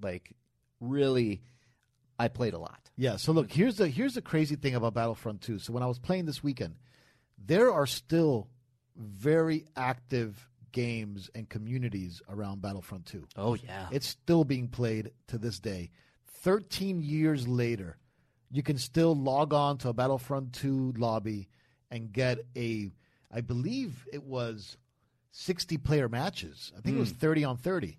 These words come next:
Speaker 1: Interesting.
Speaker 2: Uh, and you can still get into one of those matches today. Um,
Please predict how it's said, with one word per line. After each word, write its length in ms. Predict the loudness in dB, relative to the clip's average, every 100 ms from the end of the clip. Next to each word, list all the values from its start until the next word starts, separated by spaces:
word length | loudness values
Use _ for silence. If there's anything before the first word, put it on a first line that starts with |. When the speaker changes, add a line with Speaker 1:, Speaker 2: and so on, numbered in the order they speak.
| -16
Speaker 1:
Interesting. 560 | -12 -10 -10 -10 -10 -2
Speaker 2:
Uh, 300 | 2 2 0
and 80 | 2
you 80 | 2
can 140 | 2
still 300 | -2 4 6 6
get 160 | 4
into 160 | 2 0
one 140 | 0
of 60 | 0
those 160 | 0 0
matches 340 | 0 0 -6
today. 440 | -2 0 2 0 -6 -20 _ _ _
Um, 500 | 0 0 0 -2 -8